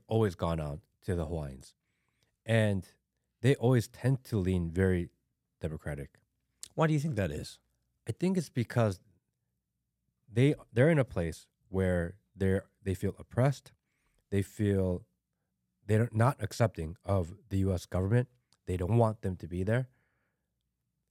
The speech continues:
Speaker 1: But if the Democrats show up with a handout and you need money, you kinda go with the guy that keeps on giving you money.
Speaker 2: Fair enough.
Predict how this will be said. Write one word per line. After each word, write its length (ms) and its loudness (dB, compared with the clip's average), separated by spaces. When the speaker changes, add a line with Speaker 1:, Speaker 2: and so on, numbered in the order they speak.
Speaker 1:
But 220 0
if 120 -8
the 80 -4
Democrats 500 -2
show 180 -4
up 100 -8
with 100 -10
a 40 -8
handout 360 -6
and 400 -4
you 140 -8
need 240 -4
money, 300 -8
you 100 -4
kinda 340 0
go 240 0
with 140 -2
the 80 -6
guy 200 -2
that 140 -8
keeps 200 -14
on 80 -6
giving 200 -10
you 80 -16
money. 240 -12
Speaker 2:
Fair 220 -8
enough. 320 -6